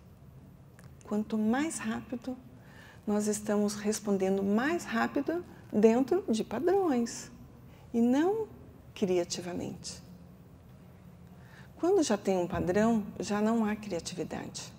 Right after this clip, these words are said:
Há apenas esforço constante e energia circulando. Respostas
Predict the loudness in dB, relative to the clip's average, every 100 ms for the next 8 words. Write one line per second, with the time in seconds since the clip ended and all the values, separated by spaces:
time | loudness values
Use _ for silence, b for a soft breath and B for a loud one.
0 | -20 -20 -20 -20 -20 -20 -20 -20 -18 -12
1 | -8 -8 -2 2 2 2 0 -6 B B
2 | B -2 0 2 2 2 -2 -2 0 0
3 | 2 2 0 2 2 2 0 2 2 2
4 | -4 -14 -6 -4 -2 -2 -2 -4 -10 -14
5 | -18 -20 -20 -20 -20 -20 -20 -20 -20 -20
6 | -20 -18 -8 -6 -4 -4 -4 -2 -6 -6